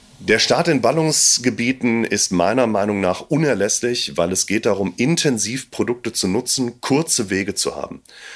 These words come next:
Und eben diese kurzen Wege, das, was man Reverse-Logistik nennt,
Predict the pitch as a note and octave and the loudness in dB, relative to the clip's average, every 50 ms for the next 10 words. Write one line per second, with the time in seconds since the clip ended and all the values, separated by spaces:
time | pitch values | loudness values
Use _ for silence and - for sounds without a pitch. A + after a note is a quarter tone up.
0 | - - - E2+ D#2 F#2+ A#2 A#2+ A#2+ A2 A2 A2 G2+ G2 - - - D#3+ E3+ E3+ | -10 -6 -2 0 2 4 4 4 2 0 0 -2 -2 -2 -4 -2 0 0 0 2
1 | - A#2+ G2+ F2 G#2+ B2+ D3+ A2+ F2+ G#2+ C#3+ C#3+ - - - - - _ - F#2+ | 0 0 0 0 0 -2 0 0 0 0 0 -2 -8 -14 -20 -20 -8 _ 0 0
2 | G#2+ - A2 G2+ - G#2 F#2 F2+ E2+ F#2 F#2 F2 F#2 A2+ - - - A2+ F#2 D#2+ | 2 2 2 0 2 2 0 2 2 0 0 2 2 2 2 2 0 0 -2 -2
3 | E2+ - - - C#2 C2+ C#2+ D#2 D#2+ F#2 B2 - - | -2 -2 -2 -2 -4 -4 -4 -2 -2 -2 -4 -6 -8